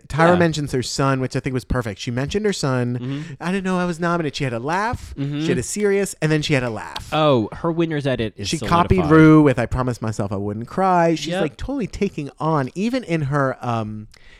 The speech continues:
Speaker 1: her interaction with James, J-, James Saint James.
Speaker 2: Mm-hmm.
Speaker 1: She's like, uh, "If she can't love herself, how are you gonna love anybody else?" I
Speaker 2: Yeah.
Speaker 1: mean, she's taking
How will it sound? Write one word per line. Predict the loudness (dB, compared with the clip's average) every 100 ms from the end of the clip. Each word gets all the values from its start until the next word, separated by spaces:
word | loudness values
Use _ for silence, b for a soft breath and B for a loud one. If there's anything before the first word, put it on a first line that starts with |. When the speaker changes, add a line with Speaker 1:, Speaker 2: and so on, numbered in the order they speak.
| B
Speaker 1:
her | -8
interaction | -4 -2 -2 -4 -4 -4
with | -2
James, | -2 -4 -8 -14
J-, | -14 -8
James | -8 -6
Saint | -6
James. | -4 -4 -2
Speaker 2:
Mm-hmm. | 0 2 2
Speaker 1:
She's | 0 -2
like, | 0 -2 -2
uh, | -4 -4 -6
"If |
she | -8 -10
can't | -8
love | -6
herself, | -6 -4 -2 -2
how | -2
are |
you | -2
gonna | -2
love | -4
anybody | -4 -4 -4 -2
else?" | -2 -2
I |
Speaker 2:
Yeah. | -2 0
Speaker 1:
mean, | -2
she's | -4 -8 -10
taking | -6 -6 -2 -2